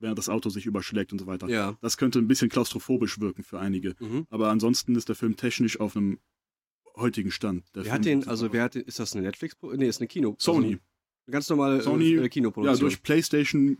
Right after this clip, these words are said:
Speaker 1: Productions Movies, die haben ja auch
Speaker 2: Was auch
Speaker 1: den
Speaker 2: immer, ja,
Speaker 1: Uncharted-Film
Speaker 2: mhm.
Speaker 1: gemacht.
Speaker 2: Ja.
Speaker 1: Und Neil Blomkamp hat Regie geführt, also.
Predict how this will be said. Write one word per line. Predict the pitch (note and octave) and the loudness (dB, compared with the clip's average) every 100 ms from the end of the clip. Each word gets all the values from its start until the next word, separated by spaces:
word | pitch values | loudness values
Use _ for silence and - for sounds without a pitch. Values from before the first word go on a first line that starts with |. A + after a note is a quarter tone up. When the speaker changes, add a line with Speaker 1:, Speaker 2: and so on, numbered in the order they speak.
| _ | _
Speaker 1:
Productions | - C#3 D3 - D3 C#3+ - | 0 2 2 2 2 2 4
Movies, | D3 C#3+ C#3+ - | 2 4 2 2
die | |
haben | B2 | 2
ja | B2 | 4
auch | A#2+ | 2
Speaker 2:
Was | A2 | 0
auch | |
Speaker 1:
den | A#2 | 0
Speaker 2:
immer, | A2+ A2+ | 2 2
ja, | A2 | 2
Speaker 1:
Uncharted-Film | C3+ A2+ B2+ | 2 2 2
Speaker 2:
mhm. | B2 | 2
Speaker 1:
gemacht. | A#2+ B2 - | 2 2 -2
Speaker 2:
Ja. | B2+ A2+ - | -2 -2 0
Speaker 1:
Und | B2+ C3+ | 4 8
Neil | C#3+ | 8
Blomkamp | B2+ B2+ D#3 - C3+ B2+ | 8 6 6 2 2 2
hat | C3 C3 _ - | 0 -4 _ -4
Regie | C3+ B2 B2 C#3 | 0 2 4 2
geführt, | G#2 - F2+ F2 | 2 -4 -6 -4
also. | F#2+ F#2 | -4 -4